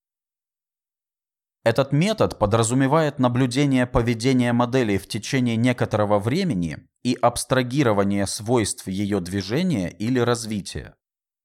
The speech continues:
Когда некоторые наблюдаемые свойства модели очевидно следуют определенному паттерну,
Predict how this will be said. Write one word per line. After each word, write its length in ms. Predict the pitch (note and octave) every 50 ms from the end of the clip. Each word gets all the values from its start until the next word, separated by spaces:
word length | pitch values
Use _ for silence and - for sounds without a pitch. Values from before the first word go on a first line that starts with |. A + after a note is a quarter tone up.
| _ _ _ _ _ _ -
Когда 520 | C3 B2+ B2+ B2 A2 C#3 D3+ D#3 C#3+ -
некоторые 720 | - A2 A#2 A#2+ C#3+ E3+ F3 - D3+ C#3 - C3 B2+ B2+ B2
наблюдаемые 720 | B2 B2 A#2+ A#2 B2 B2 A#2+ C3+ C#3+ C#3 C3 B2+ B2+ A#2+
свойства 560 | A#2+ - - A#2+ C3+ C#3 B2 - - A2+ A2
модели 560 | A#2 A#2+ A#2+ A#2 A#2 C3+ A#2+ G2+ F#2 F2 - - -
очевидно 720 | A#2 A#2+ - - - C#3+ C3+ C3 D#3 D3 A2+ F#2 F#2+ F#2 F2+
следуют 560 | - - A2+ A#2 A#2+ G#2+ F#2+ F#2+ F#2 F2+ -
определенному 840 | - G#2+ - - G#2+ G#2+ G#2 A2 A#2 A#2+ A#2 G#2 G2+ G2 F#2+ F#2+ F2+
паттерну, 680 | - - - G2 F2 - - G2 G2+ G#2+ A#2 C3+ D#3